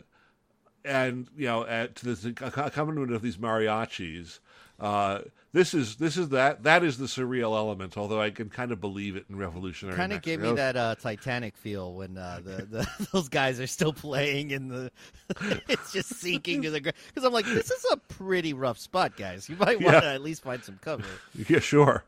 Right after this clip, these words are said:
Speaker 1: Well, you, you have to be a tough musician to work for Mapache.
Speaker 2: That's true.
Speaker 1: Talking about tough characters, by the way, I wanted to point out that the woman, the actress who's playing the singer here,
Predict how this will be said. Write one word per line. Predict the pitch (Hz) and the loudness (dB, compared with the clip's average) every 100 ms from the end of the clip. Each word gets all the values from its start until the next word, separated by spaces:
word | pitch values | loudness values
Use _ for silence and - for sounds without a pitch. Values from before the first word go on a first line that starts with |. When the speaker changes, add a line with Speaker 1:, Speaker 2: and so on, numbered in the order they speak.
| - - - | -12 -12 8
Speaker 1:
Well, | 143 147 175 | 10 10 8
you, | 143 | 4
you | 147 | 4
have | 170 160 | 4 4
to | |
be | 151 | 2
a | 120 | 4
tough | - 120 - | 4 2 2
musician | 113 98 104 104 92 | -6 -4 -6 -6 -6
to | |
work | 95 92 | -4 -4
for | - | -4
Mapache. | 95 90 101 95 - 87 82 - - | -6 0 0 0 -2 -6 -6 -12 -16
Speaker 2:
That's | 113 - | -14 -14
true. | - 170 | 6 8
Speaker 1:
Talking | 190 214 | 10 8
about | 190 156 | 8 8
tough | 170 151 | 6 4
characters, | - 147 139 123 113 98 | 4 4 4 2 -4 -4
by | 110 101 | -4 -2
the | 101 | -2
way, | 98 | -2
I | |
wanted | 101 113 170 | 0 -2 -2
to | 180 | -6
point | 160 151 107 | -6 -2 2
out | 98 92 - | 2 0 -6
that | 98 - | -10 -10
the | |
woman, | 104 123 175 170 156 - - | -8 -6 -6 -8 -10 -18 -18
the | 117 127 | -8 -2
actress | 139 147 170 - | -2 -2 -8 -8
who's | 131 | -10
playing | - 123 113 104 98 95 _ - - | -6 -2 0 0 -4 -10 _ -20 -14
the | 95 | -8
singer | - 117 101 85 | -2 -2 -2 -6
here, | 85 80 92 | -8 -10 -14